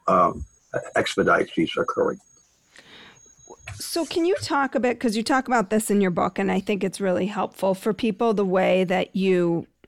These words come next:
Speaker 2: address sort of these lower levels of life after death, 'cause I think a lot of people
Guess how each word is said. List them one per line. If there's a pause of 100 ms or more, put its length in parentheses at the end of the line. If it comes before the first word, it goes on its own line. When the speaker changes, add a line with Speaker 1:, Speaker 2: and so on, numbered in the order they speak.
(120)
Speaker 2:
address
sort
of
these
lower
levels
of
life
after
death,
'cause
I
think
a
lot
of
people